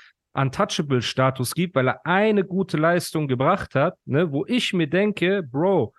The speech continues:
ich bin mit meinen Radio-Freestyle-Bars, Jam F M, Big F M, Hast du Bars, ich bin so oft viral gegangen,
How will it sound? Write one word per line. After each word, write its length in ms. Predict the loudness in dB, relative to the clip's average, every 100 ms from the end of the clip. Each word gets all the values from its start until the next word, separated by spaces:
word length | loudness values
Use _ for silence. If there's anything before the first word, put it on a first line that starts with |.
| _ _ _ _ _ -6
ich 220 | -4 0
bin 160 | 0 2
mit 160 | 0
meinen 260 | 0 0 2
Radio-Freestyle-Bars, 1700 | 2 2 0 0 -2 -4 -2 0 0 0 2 2 0 0 -2 -6 -16 _ -4
Jam 280 | 0 2
F 160 | 2 0
M, 360 | 2 2 0 0
Big 240 | -2 2
F 180 | -2 -2
M, 380 | -2 0 0 0
Hast 320 | 0 0 -2
du 80 | -4
Bars, 440 | 0 2 2 -2
ich 220 | -8 -10 -6
bin 140 | -6
so 340 | -4 -4 -4
oft 340 | -2 -4 -4 -4
viral 400 | -2 0 0 0
gegangen, 600 | -2 -2 0 0 -2